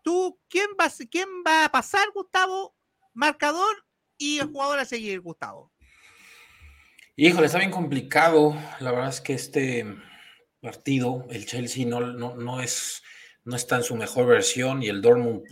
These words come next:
Speaker 2: tampoco es, y va de visitante, van a casa de Chelsea. Uf, eh, me voy por Chelsea. Creo que, que los resultados más recientes de Graham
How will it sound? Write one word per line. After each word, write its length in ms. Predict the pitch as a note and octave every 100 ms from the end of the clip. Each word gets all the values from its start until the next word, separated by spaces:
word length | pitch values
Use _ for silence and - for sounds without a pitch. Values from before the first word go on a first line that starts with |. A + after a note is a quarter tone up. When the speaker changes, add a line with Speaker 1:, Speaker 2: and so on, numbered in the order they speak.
| _
Speaker 2:
tampoco 760 | F2 E2+ - A#2+ - A#2 A#2+ -
es, 340 | G#2+ G2+ - -
y 100 | A2
va 140 | G#2
de 80 | A2+
visitante, 720 | G2+ G2 G#2 D3 C#3+ C#3 A#2
van 420 | G#2+ G#2 G#2 G#2 G2 - - -
a 100 | F#2+
casa 280 | G#2 G2+ G#2
de 100 | F#2+
Chelsea. 720 | - C#3+ D#3 D3+ E3 E3 - - - - - - _ _ _ -
Uf, 100 | - - - _ _ _ -
eh, 600 | C#3+ D3+ C#3+ C3+ C3 C3 B2+
me 140 | C3+
voy 240 | D#3 F3+ D#3
por 200 | - -
Chelsea. 480 | A2+ F#2+ - - _
Creo 220 | - A#2 -
que, 500 | B2 A2+ G#2 G2+ _
que 440 | A#2+ G#2+ G#2 G#2 G#2
los 300 | G#2 G2+ F#2+
resultados 400 | F#2+ G2 A#2+ A#2+
más 80 |
recientes 320 | A#2 - A#2+ G#2
de 80 |
Graham 500 | G2 G#2+ - A2 A2